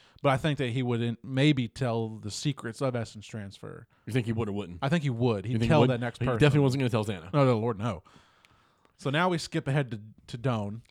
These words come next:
Speaker 2: And, uh, Sarah has Bane captured now.
Speaker 1: Yeah, so they
Speaker 2: And
Speaker 1: have
Speaker 2: she's
Speaker 1: this
Speaker 2: drugged them.
Speaker 1: They have this prison that they don't use anymore because
Speaker 2: They outlawed using it 'cause they felt it was, like, inhumane,
Speaker 1: it's, yeah,
Speaker 2: basically.
Speaker 1: th-, it's a prison that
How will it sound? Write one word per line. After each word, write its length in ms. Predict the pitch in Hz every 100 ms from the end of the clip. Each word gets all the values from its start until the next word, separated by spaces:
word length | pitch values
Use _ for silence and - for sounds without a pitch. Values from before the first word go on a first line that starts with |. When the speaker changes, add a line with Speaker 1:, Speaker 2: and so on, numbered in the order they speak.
| _
Speaker 2:
And, 360 | 139 123 120 113
uh, 280 | 101 92 -
Sarah 480 | - - 170 120 127
has 400 | 123 101 98 -
Bane 600 | 104 101 196 117 101 113 -
captured 400 | 247 - 101 87
now. 220 | 82 147 _ -
Speaker 1:
Yeah, 200 | 131 87
so 140 | -
they 80 | 151
Speaker 2:
And 60 | 156
Speaker 1:
have 100 | 269
Speaker 2:
she's 180 | 175 110
Speaker 1:
this 80 |
Speaker 2:
drugged 300 | 101 127 160
them. 220 | 104 90 - -
Speaker 1:
They 80 |
have 140 | 196 240
this 140 | 165
prison 680 | - - 160 135 120 95 101 -
that 100 | 120
they 80 | 139
don't 200 | 156 127
use 260 | 143 143
anymore 320 | 139 139 139 131
because 720 | 127 131 123 117 110 - - _ _ _ -
Speaker 2:
They 220 | 123 139 143
outlawed 380 | 139 160 151 139
using 220 | 143 135
it 40 |
'cause 80 | 110
they 80 | 107
felt 200 | - 120
it 20 |
was, 80 | 117
like, 120 | 110
inhumane, 460 | 120 107 107 90 90
Speaker 1:
it's, 140 | 147 139
yeah, 180 | 120 98
Speaker 2:
basically. 140 | 110
Speaker 1:
th-, 100 | 117 120
it's 160 | -
a 80 | 127
prison 440 | 101 - 170 156 147
that 240 | 131 110